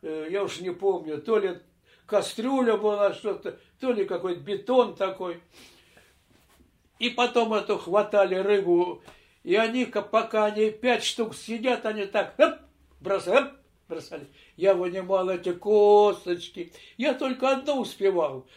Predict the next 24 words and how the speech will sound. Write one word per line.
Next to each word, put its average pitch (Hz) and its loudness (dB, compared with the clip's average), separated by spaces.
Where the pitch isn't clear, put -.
а 240 0
они 247 -4
пять, 262 -2
там 202 -2
ещё 214 -4
больше. 220 -4
Они 254 -4
уже 226 -2
ели 226 0
это 208 -2
как 202 -2
хлеб. 226 -4
Ну 294 -2
вот 269 -4
мы 240 -2
там 233 0
много 262 2
ловили. 170 -2
Это 247 0
была 202 0
рыба 202 -2
не 202 -6
для 185 -2
этих, 180 -2